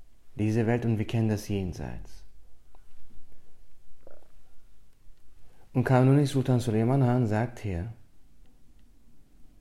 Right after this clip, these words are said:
„Lege beiseite die Freuden dieser Welt, lege beiseite die Vergnügungen dieser Welt, die Genüsse dieser Welt,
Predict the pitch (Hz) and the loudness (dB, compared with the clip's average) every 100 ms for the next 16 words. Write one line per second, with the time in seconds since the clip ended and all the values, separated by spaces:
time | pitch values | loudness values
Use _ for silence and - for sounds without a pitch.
0 | - - - - - - - - - - | -18 -16 -16 -16 -18 -20 -20 -20 -20 -16
1 | - 110 123 120 120 120 117 117 120 117 | -2 4 6 6 6 6 4 4 2 0
2 | - 67 - - - - - 107 - 107 | -4 -6 -8 -14 -18 -16 -4 -4 -2 -2
3 | 95 87 76 85 80 73 67 62 - - | -2 -4 -6 -6 -6 -8 -10 -12 -16 -20
4 | - - - - - 117 120 117 123 113 | -20 -20 -18 -8 0 4 6 6 6 4
5 | 120 123 113 - 67 - - - - 104 | 4 2 0 -4 -10 -10 -12 -8 -4 0
6 | 110 104 110 110 - 82 90 78 65 - | 0 2 2 0 -2 -4 -4 -6 -8 -8
7 | - 101 80 73 73 - - - - - | -8 -6 -4 -6 -8 -10 -14 -16 -14 -6
8 | 87 104 110 107 - - - - - 104 | 0 2 2 0 -8 -12 -18 -20 -6 -4
9 | 87 78 85 67 | -2 -4 -8 -8